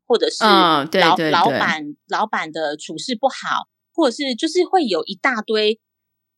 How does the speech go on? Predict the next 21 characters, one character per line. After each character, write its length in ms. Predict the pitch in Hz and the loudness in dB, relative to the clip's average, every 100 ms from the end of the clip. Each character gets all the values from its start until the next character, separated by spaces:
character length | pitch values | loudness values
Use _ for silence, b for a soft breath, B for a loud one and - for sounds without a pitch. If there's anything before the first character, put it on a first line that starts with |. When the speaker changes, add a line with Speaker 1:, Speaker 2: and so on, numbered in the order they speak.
| - | -4
Speaker 1:
呃， 300 | 196 170 165 - | -2 -2 -6 -4
push 280 | 254 - | -4 -2
factor， 360 | - 202 214 185 | -4 -4 -2 -2
就 120 | 226 | -2
是 100 | 220 | -4
促 300 | 208 - 269 | -4 -2 -2
使 200 | 208 170 | 0 -2
你 140 | 175 151 | -4 -6
现 380 | - 269 190 170 | -4 -2 -2 -2
在 240 | 208 160 | -2 -2
应 260 | - 247 247 | -2 0 2
该 200 | 226 208 | 0 0
要 220 | 220 170 | 0 0
离 260 | 151 147 170 | -2 -8 -10
职 220 | - - _ _ _ | -14 -16 _ _ _
这 140 | - | -2
一 120 | 208 190 | 0 2
个 80 | |
理 100 | 151 127 - | 0 -4 -8
由。 100 | - | -10
Speaker 2:
嗯。 60 | - | -12